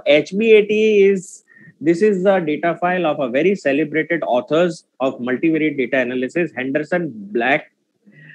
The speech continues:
Hare, Black, Anderson, and Tatham. Very nice book on multivariate data analysis.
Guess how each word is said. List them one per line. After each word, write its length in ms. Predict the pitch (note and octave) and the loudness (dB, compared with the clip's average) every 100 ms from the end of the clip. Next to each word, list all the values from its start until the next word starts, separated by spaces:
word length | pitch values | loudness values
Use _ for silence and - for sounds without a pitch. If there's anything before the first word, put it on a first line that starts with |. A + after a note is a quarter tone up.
| - _ | -20 _
Hare, 320 | B2+ D#3 G3 | 2 4 4
Black, 400 | D#3+ F#2 C3+ E3 G#2+ | 0 -2 0 0 -2
Anderson, 400 | B2+ C#3+ D#3 D3+ | -2 -2 -2 -4
and 200 | C#3+ C3 | -6 -4
Tatham. 340 | A#2 - A2 - _ _ _ - | -4 -4 -12 -12 _ _ _ 0
Very 240 | E3 G#3 | 4 4
nice 320 | F#3 D#3+ E3 - _ | 4 0 -2 -10 _
book 180 | F3+ G3 | 0 2
on 160 | D#3+ A#2+ | 0 0
multivariate 540 | A#2+ A#2+ C3+ C3 B2+ | -4 -2 -2 -2 -2
data 220 | G#2 F#2+ G#2+ | -4 -4 -6
analysis. 760 | F2+ F2 E2+ D#2+ F2 - | -6 -10 -10 -12 -14 -20